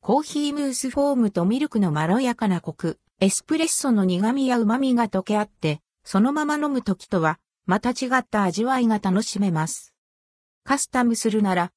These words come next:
シロップの追加やトッピングのカスカラシュガーの増量がおすすめ。特に推したいのは、アーモンドトフィーシロップの追加です。アンドルドキシロップ追加イコール甘み追加アンドドキのイメージがあるかもしれませんが、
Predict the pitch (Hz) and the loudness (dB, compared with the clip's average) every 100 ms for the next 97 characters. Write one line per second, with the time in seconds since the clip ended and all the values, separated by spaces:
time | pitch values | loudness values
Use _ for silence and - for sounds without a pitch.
0 | _ - - 294 294 - 175 151 - 196 | _ -10 -4 -2 -2 -2 -2 -2 -2 -2
1 | - 240 220 214 190 - - 247 233 226 | 0 0 0 0 -4 -4 -4 -2 0 0
2 | 214 190 185 - 262 302 285 247 254 247 | 0 -2 -6 -2 -2 -2 -2 -2 0 2
3 | 233 214 185 214 190 175 170 165 160 _ | 0 2 2 2 2 0 0 0 -2 _
4 | _ 143 147 - - 165 156 - _ _ | _ -8 -6 -4 -2 -2 -2 -6 _ _
5 | _ - - 311 220 156 156 - 269 254 | _ -6 -2 0 2 0 -2 -6 -2 2
6 | 202 175 156 - _ - 180 269 311 302 | 2 4 2 0 _ 0 2 2 0 -2
7 | 285 277 269 247 302 294 294 247 262 - | -2 0 0 0 -2 -2 -2 -2 -2 -2
8 | 262 233 202 185 214 175 160 156 - - | 0 2 0 -2 -2 -2 -2 -2 -4 -14
9 | _ _ _ _ _ _ - - 285 311 | _ _ _ _ _ _ -2 0 0 0
10 | 302 294 302 196 - 262 - - - - | -2 0 0 -2 -2 -2 -4 -8 -12 -6
11 | 240 - 233 214 214 208 156 143 185 262 | -4 0 0 0 0 0 0 0 0 0
12 | 285 262 269 - 247 247 196 180 202 202 | -2 -4 -6 -2 0 2 2 2 -2 -2
13 | 196 - _ - 208 185 233 285 226 202 | -2 -4 _ -2 2 4 4 2 0 0
14 | 170 185 262 - 185 160 - 160 220 233 | 2 0 0 -2 0 0 -2 0 0 0
15 | 240 226 160 147 | 0 0 2 0